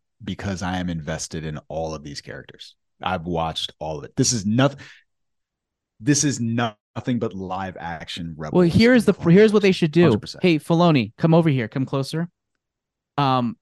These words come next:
Speaker 2: use some of that time where you have characters w-, will slowly, like, walkly, s-,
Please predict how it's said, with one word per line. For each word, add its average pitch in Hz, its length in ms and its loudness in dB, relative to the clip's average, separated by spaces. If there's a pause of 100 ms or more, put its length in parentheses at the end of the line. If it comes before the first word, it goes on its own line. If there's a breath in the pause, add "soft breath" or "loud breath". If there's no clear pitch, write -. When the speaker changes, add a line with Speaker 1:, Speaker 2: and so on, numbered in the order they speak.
Speaker 2:
use 175 380 4
some 208 220 4
of 196 120 4
that 180 180 4
time 151 360 4
where 151 140 4
you 143 60 6
have 131 120 2
characters 143 460 0
w-, 123 180 -2
will 135 80 -2
slowly, 139 360 -2
like, 131 180 -10
walkly, 143 320 2
s-, - 200 -10